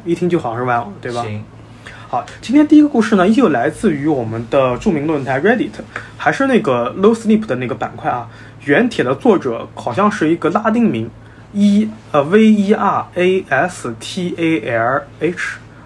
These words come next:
Speaker 1: 啊，T H L，这个
Speaker 2: 嗯。
Speaker 1: 读不出来啊，我们称他为小 V 啊。那由于是这个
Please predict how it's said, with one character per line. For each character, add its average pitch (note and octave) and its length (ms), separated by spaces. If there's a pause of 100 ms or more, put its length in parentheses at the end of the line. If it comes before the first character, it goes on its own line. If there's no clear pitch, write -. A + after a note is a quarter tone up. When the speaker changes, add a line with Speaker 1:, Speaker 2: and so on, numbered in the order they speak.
Speaker 1:
啊 C#3+ 140
，T - 240
H G#3+ 240
L， A#2+ 320 (240)
这 C#3+ 140
个 C3+ 140
Speaker 2:
嗯。 - 360 (320)
Speaker 1:
读 - 80
不 F#3 80
出 G3+ 80
来 C3+ 80
啊， C#3 300 (160)
我 C3 80
们 C#3 120
称 F3 140
他 D#3+ 60
为 D#3+ 120
小 A#2+ 200
V C3+ 180
啊。 B2+ 180 (1080)
那 E3+ 120
由 E3 220
于 F#3 160
是 G3+ 260
这 E3+ 120
个 A#2 340